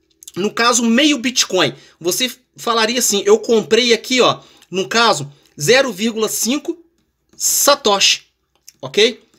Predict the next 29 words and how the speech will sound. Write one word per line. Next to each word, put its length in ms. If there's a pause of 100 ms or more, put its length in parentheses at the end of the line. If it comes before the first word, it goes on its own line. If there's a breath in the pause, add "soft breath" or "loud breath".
(180)
Você 200
comprou 420
meio 440
Bitcoin. 540 (240 loud breath)
E 140
temos 420
aí 220
outras 380
frações 920 (140 loud breath)
aí 220
de 120
Bitcoin. 460 (160 loud breath)
Vamos 400
ver 200
ali, 500
é, 480
na 140
tabela 440
ali 140
de 140
conversão, 520
na 120
calculadora 600
de 120
conversão 440 (220 loud breath)
de 140
Bitcoin 640
pra 160
real. 440